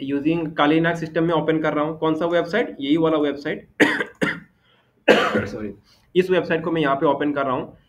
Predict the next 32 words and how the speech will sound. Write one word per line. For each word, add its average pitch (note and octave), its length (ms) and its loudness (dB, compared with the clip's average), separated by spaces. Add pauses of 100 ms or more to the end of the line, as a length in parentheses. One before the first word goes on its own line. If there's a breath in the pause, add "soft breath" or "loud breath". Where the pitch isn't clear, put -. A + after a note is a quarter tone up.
(140)
और C#3+ 80 -2
यहाँ D3+ 160 2
पे F#3+ 140 0
वे G3 140 4
वन F3 240 2
ट्वेंटी F#3+ 200 -4
सेवन G3 220 -4
क्यों G#3 200 -4
हो G3 80 0
रहा G#3+ 100 0
है? G#3+ 60 -2
क्योंकि G3 240 -6
ये F#3+ 160 -2
इसी G3+ 320 -2
system G#3+ 420 -4
का G#3 140 0
वेब-, E3+ 320 -2
इसी, D3 260 -6
ये E3 100 0
website E3+ 460 -2
इसी F3 160 -6
system F#3+ 340 -4
में, F#3+ 100 -4
इसीलिए G3 320 0
उसको F#3+ 340 0
लूपबैक D#3+ 380 0
आईपीसी D#3+ 260 -6
वो F3+ 100 -2
replace C#3+ 320 -4
कर A2+ 120 -8
रहा G2+ 160 -10
है। - 80 -12